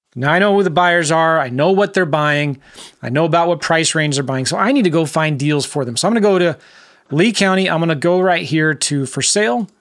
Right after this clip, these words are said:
Let me go to all filters over here, click land only, and I'm gonna look for some properties, vacant land that has been on the market over,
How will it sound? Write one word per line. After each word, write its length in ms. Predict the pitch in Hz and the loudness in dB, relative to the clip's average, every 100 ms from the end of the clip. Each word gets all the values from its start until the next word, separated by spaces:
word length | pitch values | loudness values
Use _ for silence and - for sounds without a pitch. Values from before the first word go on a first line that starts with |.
| - | -4
Let 100 | 175 | 0
me 60 | |
go 120 | 190 | 2
to 120 | 175 147 | 0 0
all 180 | 180 175 | -2 -2
filters 460 | - 170 170 156 | -2 -2 0 -2
over 160 | 160 151 | -2 -2
here, 340 | 139 151 143 - _ - | -2 -2 -4 -8 _ -4
click 240 | 160 131 | -4 -2
land 520 | 123 113 135 185 208 202 | -6 -2 0 2 0 0
only, 440 | 175 151 143 143 139 _ _ _ _ _ | -2 -2 -2 -4 -6 _ _ _ _ _
and 180 | 147 147 | -2 2
I'm 80 | |
gonna 140 | 202 220 | 2 2
look 180 | 202 196 | 2 0
for 160 | 180 | -2
some 160 | 170 165 | -2 -2
properties, 540 | 175 180 165 160 147 - - - | 2 2 2 0 -2 -6 -20 -8
vacant 260 | 139 170 175 | 0 0 2
land 220 | 151 151 | 0 2
that 80 | 147 | 0
has 100 | 135 | -2
been 360 | 131 185 214 196 175 | 0 0 0 -2 0
on 200 | 185 202 | 0 2
the 80 | |
market 460 | 185 170 165 165 156 - | 2 0 0 -2 -4 0
over, 640 | 247 269 165 160 165 147 | 2 2 0 0 -2 -4